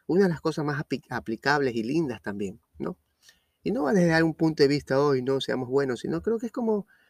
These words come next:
como valoremos que existe ese placer también, ¿no? Sino que no hay pancartas que nos, que, que, que promuevan eso. Y lo turro es que es,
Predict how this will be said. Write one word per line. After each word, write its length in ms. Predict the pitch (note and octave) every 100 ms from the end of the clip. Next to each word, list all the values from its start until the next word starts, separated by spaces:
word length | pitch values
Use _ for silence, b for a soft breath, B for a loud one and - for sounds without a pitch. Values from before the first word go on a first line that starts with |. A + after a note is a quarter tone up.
| b b - _ _
como 420 | - G3 G3 G3
valoremos 480 | F#3+ F#3+ G3 A#3+ B3
que 80 | G3+
existe 480 | F3 - C4 - C#3
ese 160 | -
placer 380 | A2+ G#2 - A2
también, 360 | - G2+ G2 G#2+
¿no? 200 | C#3+ F#3+ _ _ _ _ _
Sino 260 | G3+ B3
que 100 | B3+
no 120 | B3+ C4
hay 80 |
pancartas 540 | B3 A#3+ A3 C#3+ A#3 F3
que 120 | D#3
nos, 200 | D3+ D3
que, 320 | - D3 D3 -
que, 280 | D#3 D#3 b b b
que 120 | F#3
promuevan 520 | F3+ F#3 A3+ C#4+ F3 B2
eso. 320 | G#2+ - - _ _ _ _ _ _ _ _ _
Y 60 | F3+
lo 100 | F#3
turro 220 | G#3+ C#4
es 60 | -
que 140 | A3+ - - - -
es, 320 | F#3+ G#3+ -